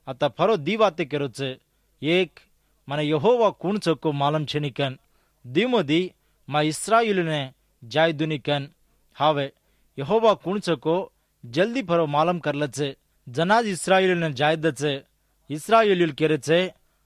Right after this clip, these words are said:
હમ અડબીમાં તીન દાડ ચાલતાણી હમાર દેવને ભોગણ દેણો. ન તો વો હમાર ઉપરે બીમારીઓને લાતાણી હમને નાશ કરના કાંઈ કો હમ દેવને પૂજા કરનો.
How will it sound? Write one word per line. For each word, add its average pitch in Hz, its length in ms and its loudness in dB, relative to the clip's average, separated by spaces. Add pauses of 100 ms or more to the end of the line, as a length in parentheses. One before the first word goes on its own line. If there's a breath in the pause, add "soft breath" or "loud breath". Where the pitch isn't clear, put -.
(160)
હમ 151 160 -4
અડબીમાં 196 560 2
તીન 196 240 -2
દાડ 175 180 4
ચાલતાણી 156 680 -2 (400)
હમાર 160 300 2
દેવને 202 380 0
ભોગણ 156 400 0
દેણો. 143 240 -4 (560)
ન 143 100 -4
તો 208 200 0
વો 147 180 0 (500)
હમાર 190 340 4 (600)
ઉપરે 170 240 0
બીમારીઓને 190 540 2
લાતાણી 151 560 0 (400)
હમને 156 280 -2
નાશ 175 280 0
કરના 170 280 0 (100)
કાંઈ 147 340 -4
કો 156 160 0 (640)
હમ 208 200 0
દેવને 180 320 2
પૂજા 196 360 0
કરનો. 151 340 -4